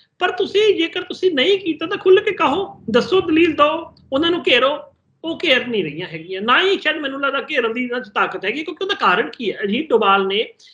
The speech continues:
ਇਹ ਕੁਛ ਚਿਰ ਪਹਿਲਾਂ, ਆਪਣੀ ਦੋ ਤਿੰਨ ਸਾਲ ਪਹਿਲਾਂ ਇੱਕ ਇੰਟਰਵਿਊ 'ਚ ਕਿਹਾ ਕਿ "ਹਾਂਜੀ,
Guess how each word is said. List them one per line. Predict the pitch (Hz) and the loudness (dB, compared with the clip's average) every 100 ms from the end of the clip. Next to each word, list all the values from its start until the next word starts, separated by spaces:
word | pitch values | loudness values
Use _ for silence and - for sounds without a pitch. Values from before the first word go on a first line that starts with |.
| _ - | _ -2
ਇਹ | 240 214 | 0 0
ਕੁਛ | - 240 247 | -2 -6 -4
ਚਿਰ | 320 | -6
ਪਹਿਲਾਂ, | 311 285 330 | -4 -2 0
ਆਪਣੀ | - 294 285 | -2 -4 2
ਦੋ | 247 | 4
ਤਿੰਨ | 226 247 | 4 2
ਸਾਲ | 214 254 | -2 -4
ਪਹਿਲਾਂ | 247 262 277 | -2 -4 -4
ਇੱਕ | 277 247 | -4 -2
ਇੰਟਰਵਿਊ | 220 240 262 | -2 0 -4
'ਚ | 220 | -4
ਕਿਹਾ | 233 202 196 226 | -6 0 4 4
ਕਿ | 254 | 2
"ਹਾਂਜੀ, | 208 202 202 254 | 2 4 2 -2